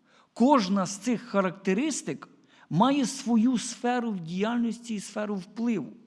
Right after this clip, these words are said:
І у всіх, е, відношеннях Ісус Христос по того, щоб зводити людей.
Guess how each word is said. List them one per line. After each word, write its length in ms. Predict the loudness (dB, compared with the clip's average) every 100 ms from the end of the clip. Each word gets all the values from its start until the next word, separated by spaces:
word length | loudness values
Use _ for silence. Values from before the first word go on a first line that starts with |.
| _ _ _ _ -20 _
І 100 | 4
у 160 | 4 4
всіх, 580 | 2 0 4 6 4 0 -16 -20 -18 -4
е, 400 | 0 2 0 -2
відношеннях 960 | 0 0 4 4 4 2 -2 -2 -6 -16 -20 _ _ 0
Ісус 520 | 4 4 2 -2 -2
Христос 720 | -2 -6 -6 -2 -2 -2 -6 -20 -20 _ _
по 120 | 2 2
того, 340 | 2 -8 -6
щоб 220 | -6 -10
зводити 600 | -10 -8 -2 -2 -4 -8
людей. 380 | -10 -10 -14 -18